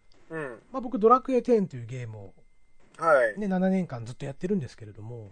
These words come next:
Speaker 1: はい。
Speaker 2: えー、そのうち一回アカウントハックと言いまして、
Speaker 1: アカウントハック。
Speaker 2: 自分のキャラクターを、
Speaker 1: うん。
Speaker 2: 要は人に操作されてしまったってことがあったんですよ。
Speaker 1: あ、なんか言ってましたね。
Speaker 2: そうそう。
Speaker 1: うん、結構もうか、
Speaker 2: で、
Speaker 1: 前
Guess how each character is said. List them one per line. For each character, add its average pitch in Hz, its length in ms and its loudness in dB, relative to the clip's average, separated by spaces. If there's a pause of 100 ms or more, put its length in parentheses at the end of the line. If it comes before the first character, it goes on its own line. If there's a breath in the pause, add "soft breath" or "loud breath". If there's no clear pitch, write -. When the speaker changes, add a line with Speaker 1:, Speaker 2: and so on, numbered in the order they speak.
(120)
Speaker 1:
は 139 300 4
い。 107 60 -18 (400 soft breath)
Speaker 2:
え 151 180 -8
ー、 135 40 -10
そ 196 100 -10
の 247 60 -2
う 269 40 -4
ち 247 140 -6
一 - 140 -10
回 214 200 0
ア 180 140 -4
カ 277 120 2
ウ 311 40 4
ン 294 40 2
ト 277 80 -8
ハ - 120 -2
ッ - 40 -8
ク - 140 -18
と - 80 -14
言 131 100 -10
い 127 40 -12
ま 131 100 -12
し - 120 -12
て、 107 340 -16 (760)
Speaker 1:
ア - 40 -16
カ 117 60 -8
ウ 120 100 -10
ン 113 40 -20
ト 110 100 -10
ハ 107 100 -10
ッ 98 60 -10
ク。 - 220 -20
Speaker 2:
自 156 200 -4
分 294 180 -6
の 285 120 -6
キ - 100 0
ャ - 40 4
ラ 269 120 2
ク - 100 -18
タ 240 280 0
ー - 40 -2
を、 196 300 -6 (540)
Speaker 1:
う 139 40 -20
ん。 202 280 -18
Speaker 2:
要 240 100 -4
は 180 100 4
人 - 160 -2
に 269 120 2
操 269 140 0
作 - 140 -6
さ 147 100 -8
れ 135 60 -12
て - 100 -12
し - 100 -6
ま 131 80 -12
っ - 100 -14
た 143 80 -12
っ 139 40 -10
て - 140 -18
こ 117 120 -16
と 120 80 -16
が 110 80 -16
あ - 20 -14
っ 120 100 -16
た 143 140 -6
ん 131 60 -8
で - 40 -18
す - 60 -14
よ。 175 60 -4
Speaker 1:
あ、 - 20 0
な 208 60 -6
ん - 20 -20
か 120 240 0
言 120 80 -20
っ - 40 -20
て - 120 -8
ま 185 120 0
し - 100 -10
た 92 100 -14
ね。 92 200 -20
Speaker 2:
そ 196 280 -2
う 135 40 -12
そ 120 300 -14 (600)
う。 135 40 -18
Speaker 1:
う - 40 -18
ん、 135 140 -20 (100)
結 240 160 4
構 240 80 -2
も 123 100 -6
う 117 40 -14
か、 135 140 4
Speaker 2:
で、 127 60 -2
Speaker 1:
前 139 160 4